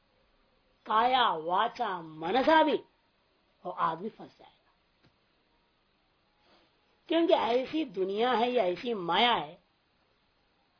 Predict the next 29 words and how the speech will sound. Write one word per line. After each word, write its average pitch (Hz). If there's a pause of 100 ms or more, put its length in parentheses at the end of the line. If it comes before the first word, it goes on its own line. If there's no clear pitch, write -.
(840)
कोई 254
आपके 247
पास 247
आवे, 226
आने 220
जाने 196
लगेगा, 240
भले 196
आप 277
मुंह 226
से 269
नहीं 247
बोले, 240
आशीर्वाद 208
भी 220
नहीं 220
बोला, 214
तथास्तु 208
नहीं 214
बोला, 202
कुछ -
फल 262
भी 285
नहीं 262
दिया, 208
कुछ -
भी 285
नहीं 202
किया, -